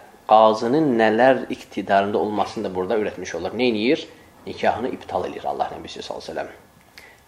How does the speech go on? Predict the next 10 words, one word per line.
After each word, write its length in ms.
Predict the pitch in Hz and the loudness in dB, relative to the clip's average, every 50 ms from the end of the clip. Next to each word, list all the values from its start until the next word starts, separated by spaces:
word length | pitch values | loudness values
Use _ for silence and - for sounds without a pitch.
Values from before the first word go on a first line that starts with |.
| - - | -4 2
Fəraddə 380 | 117 120 117 113 110 104 104 95 | 4 4 4 4 2 0 -2 -2
nikahəhə 720 | 90 - 110 95 85 - - 90 - - - 95 87 78 - - - - - | -2 2 4 4 4 4 2 0 0 2 2 4 4 4 4 2 0 0 2
və 140 | 110 110 135 147 - - | 4 4 4 4 2 -2
geri 160 | 98 98 104 107 - | -6 -6 -6 -4 -4
qaytatdırır. 560 | - 78 - - - - - - - - - - - - _ _ _ _ _ _ _ _ _ _ _ _ | -4 -4 -6 -10 -14 -14 -16 -14 -14 -14 -16 -16 -18 -20 _ _ _ _ _ _ _ _ _ _ _ _
Qızı 300 | - 101 98 - 104 95 - - - - _ _ _ _ _ _ _ _ _ _ _ _ _ _ _ _ _ 233 220 | -16 -16 -10 -8 -8 -8 -8 -10 -18 -20 _ _ _ _ _ _ _ _ _ _ _ _ _ _ _ _ _ -16 -10
ola-, 680 | - 104 101 95 98 - - 98 98 92 95 98 - - - | -8 -8 -4 -2 -2 -2 -2 -2 -4 -4 -4 -6 -6 -6 -6
yeni 240 | 107 104 104 107 107 | -4 -4 -4 -2 -4
ərindən 380 | 101 101 95 92 95 95 95 - | -4 -4 -4 -6 -6 -6 -6 -2
ayırır 540 | 87 98 98 95 95 92 101 131 165 170 | -2 0 0 0 -2 0 4 4 4 4